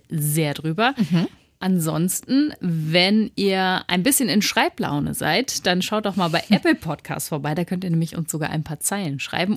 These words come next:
Speaker 1: Oder ihr schreibt das auch hier bei Spotify direkt unter die Folge, wie euch diese Folge gefallen hat. Da freuen wir uns auch immer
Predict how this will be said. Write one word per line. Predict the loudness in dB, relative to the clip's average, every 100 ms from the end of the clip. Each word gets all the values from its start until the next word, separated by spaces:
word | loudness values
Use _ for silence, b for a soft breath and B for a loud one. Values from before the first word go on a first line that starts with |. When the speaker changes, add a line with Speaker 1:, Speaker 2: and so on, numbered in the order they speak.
| -2
Speaker 1:
Oder | 0 2 2 0
ihr | -4
schreibt | -4 -6 -4
das | -6
auch | -8 -6
hier | -6
bei | -4 -6
Spotify | -6 -6 -6 -8 -6 -4
direkt | -4 -2 -4 -4
unter | -2 -2 0
die | -2
Folge, | -4 -4 -2 0 -2 -2 B B B 0
wie | 2 2
euch | 0 -2
diese | -4 -4
Folge | -4 -6 -6
gefallen | -8 -4 0 0
hat. | 0 -4
Da |
freuen | -4 -2 0
wir |
uns | -2 -6
auch | -8 -4
immer | -2 -2